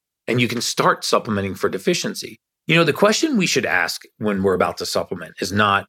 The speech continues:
"What's the quality of the supplement? Where was it manufactured? What's the reputation of the manufacturer or the person that's pushing this?"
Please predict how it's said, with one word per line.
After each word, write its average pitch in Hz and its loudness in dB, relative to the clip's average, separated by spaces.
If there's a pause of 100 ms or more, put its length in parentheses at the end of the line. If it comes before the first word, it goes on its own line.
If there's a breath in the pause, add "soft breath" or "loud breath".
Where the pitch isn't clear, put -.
(420)
"What's 113 4
the - 2
quality 107 4
of 95 -2
the 95 -2
supplement? 95 -2
Where 110 6
was 107 2
it 101 -2
manufactured? 90 -2 (360)
What's 113 2
the 110 4
reputation 98 0
of 90 -8
the 92 0
manufacturer 87 -4
or 87 -2
the 85 -4
person 92 -2
that's 85 -18
pushing 98 0
this?" 85 -8